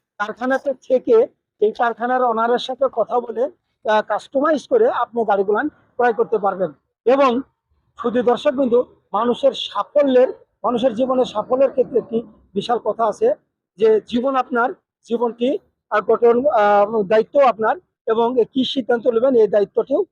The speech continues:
আপনার। তাই শুধু দর্শকবৃন্দ, আপনারা, আহ, যদি ইতিমধ্যেই এইরকম একটা গাড়ি ক্রয় করে জীবন জীবিকা অর্জন করতে চান, তাহলে আমরা বলবো যে আপনার এই চয়েসটি একেবারে ইউনিক চয়েস। কারণ এই গাড়িগুলান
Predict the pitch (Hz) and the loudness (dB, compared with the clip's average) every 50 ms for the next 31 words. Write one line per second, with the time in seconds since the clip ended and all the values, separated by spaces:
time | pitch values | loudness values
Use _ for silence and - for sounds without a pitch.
0 | _ _ _ - 190 185 175 208 196 175 151 - 247 247 226 196 - - 247 247 | _ _ _ -6 -6 -6 -4 -2 -4 -4 -2 0 0 0 0 0 -4 -8 -6 -6
1 | 262 247 254 - - 277 233 262 247 214 233 262 - _ _ _ _ 415 415 196 | -4 -4 -6 -4 -4 -8 -4 -4 -2 0 0 -2 -2 _ _ _ _ -8 -8 -8
2 | 190 240 240 226 220 226 262 349 _ _ _ _ _ _ _ - 214 208 220 220 | -4 -2 -2 0 0 0 0 -2 _ _ _ _ _ _ _ -8 -4 0 0 0
3 | 214 160 233 233 196 240 233 226 226 240 _ _ _ _ - 208 - 294 269 254 | 0 2 0 0 0 0 -2 -2 -2 -4 _ _ _ _ -16 -8 -4 -2 0 0
4 | 269 262 208 247 254 269 285 349 277 220 226 247 247 247 285 254 240 214 - 262 | 0 0 2 2 2 2 0 0 0 2 2 2 0 0 0 -2 -2 -4 -4 -6
5 | 208 185 196 202 214 220 - _ 202 214 240 254 - - 214 226 262 - _ _ | -2 -2 0 0 0 -2 -4 _ -4 -2 -2 -2 0 0 2 2 0 0 _ _
6 | _ _ _ _ _ 160 233 226 247 220 185 220 226 254 247 - 247 226 233 269 | _ _ _ _ _ -12 -6 -4 -4 -4 -4 -6 -6 -6 -4 -2 0 0 0 0
7 | 277 - 196 202 220 240 233 - 247 - - 220 - - 208 214 247 277 _ _ | -2 -4 -4 -2 -2 -2 -2 -4 -6 -4 -4 -6 -2 -2 -2 -2 -2 -6 _ _
8 | _ _ _ - 226 214 208 233 226 240 277 311 - 202 202 226 214 202 226 220 | _ _ _ -4 -2 0 0 2 2 2 0 0 -2 -2 -2 -2 0 0 0 0
9 | 226 233 202 220 202 185 214 214 208 208 208 185 - - 220 196 185 - _ - | 0 -2 0 -2 -4 -2 -2 0 2 2 2 0 0 0 0 0 0 -2 _ -4
10 | 262 226 - - 214 190 202 208 240 214 185 196 214 233 - - - 202 170 156 | -4 -4 -2 -2 -2 0 0 0 0 0 0 -2 -2 -6 -6 -4 -4 -4 -4 -4
11 | - _ _ _ _ _ _ _ - - 220 233 233 226 226 220 240 247 254 277 | -8 _ _ _ _ _ _ _ -4 -2 -2 0 2 2 2 4 2 2 2 2
12 | 254 262 240 226 233 | 2 2 2 2 0